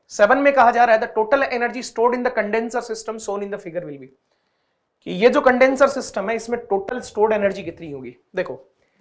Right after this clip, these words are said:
ये थ्री माइक्रोफैरड और ये सिक्स माइक्रोफैरड दोनों किस में कनेक्टेड है? सीरीज में। यदि अब इन दोनों का रिजल्टेंट निकालते हैं, one by three plus one by six, that value comes as two microfarad।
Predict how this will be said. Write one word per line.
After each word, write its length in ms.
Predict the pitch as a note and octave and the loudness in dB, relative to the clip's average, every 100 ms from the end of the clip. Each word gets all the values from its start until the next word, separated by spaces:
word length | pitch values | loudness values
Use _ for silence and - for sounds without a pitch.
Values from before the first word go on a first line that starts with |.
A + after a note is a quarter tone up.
| _ _ _ _ _ _ - | _ _ _ _ _ _ -20
ये 280 | E3 E3 C#4 | -14 4 6
थ्री 240 | C#4+ C4+ | 6 4
माइक्रोफैरड 720 | C4+ C4+ C4 C#4 C4+ A3 A3+ | 6 6 8 6 6 6 2
और 200 | A3 A#3 | 2 2
ये 180 | A3 A#3+ | 4 2
सिक्स 300 | C4 C4+ - | 2 -2 -4
माइक्रोफैरड 840 | A3 G3 G3+ F#3+ C#3+ C3 - _ F#3 | -2 -2 -4 -4 -6 -6 -14 _ -8
दोनों 180 | G#3 B3 | -6 -4
किस 200 | C4 B3 | -6 -8
में 100 | A3 | -8
कनेक्टेड 380 | F#3+ F#3 F#3 | -8 -8 -6
है? 120 | E3+ E3 | -6 -8
सीरीज 380 | - E3+ F3+ | -10 -10 -12
में। 100 | D3 - _ _ _ _ _ _ | -18 -20 _ _ _ _ _ _
यदि 200 | F#3 G3 | 0 6
अब 100 | C4 | 6
इन 180 | C#4 C#4+ | 6 4
दोनों 220 | A#3 B3+ | 4 4
का 60 | C4+ | 4
रिजल्टेंट 400 | A#3+ A#3+ A#3 B3+ | 4 4 2 -2
निकालते 300 | B3 A#3+ B3 | 2 2 2
हैं, 80 | A#3 | 0
one 100 | A#3+ | 0
by 80 | |
three 160 | A#3 A#3 | 0 -4
plus 140 | A#3 A3+ | -4 -4
one 100 | G3+ | -4
by 100 | G#3 | -4
six, 240 | G3+ - | -6 -6
that 180 | G3 G#3 | -2 0
value 220 | A#3 B3 | 0 0
comes 200 | B3+ A#3+ | 0 -2
as 120 | C4+ - | -4 -6
two 140 | B3 | -6
microfarad। 480 | G3 D#3+ D#3 D#3 B2 | -6 -6 -10 -10 -14